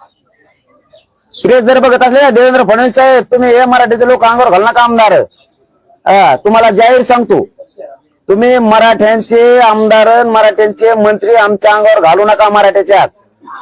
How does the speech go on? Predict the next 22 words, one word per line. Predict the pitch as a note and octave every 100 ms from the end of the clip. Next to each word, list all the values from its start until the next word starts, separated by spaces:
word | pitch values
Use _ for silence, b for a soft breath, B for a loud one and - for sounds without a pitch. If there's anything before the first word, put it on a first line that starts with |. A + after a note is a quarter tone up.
| -
तुम्ही | G3+ A3+
मराठ्या, | G#3+ F3 G#3 A3 A3+ A3+
मराठ्यात | G#3 A3 A3 A3+ A3
मारामारी | G#3+ A3 A3 A3 A3 G#3+
लावू | G#3 A3+
नका. | A3+ A3+ C4+
देवेंद्र | B3+ B3 A#3+
फडणवीस | G3 G#3
साहेब, | G#3+ G#3+
तुम्हाला | A3+ A3 A3+
गोडीत | F#3+ A3 A3+
सांगतोय | A3+ A3 A3
मी, | F3+ A#2 - _ _ _ _ _ _ _ _ _ _ _ _ _ _ -
तुम्ही | - - G3+ A3 C4
मराठ्या, | B3+ A3 A3 G#3 A3+ B3
मराठ्यात | A#3 A3 A3 G#3 A3+ A#3+ A#3+
देवेंद्र | F3+ A3 A#3 A3+
फडणवीस | G3+ G#3+
साहेब | A#3+ A#3+
मारामारी | G#3 A3 A3+ A3+ A3 A3 A#3
लावू | A3+ A3 A3+
नका. | A3+ A3+ A#3 A3+ -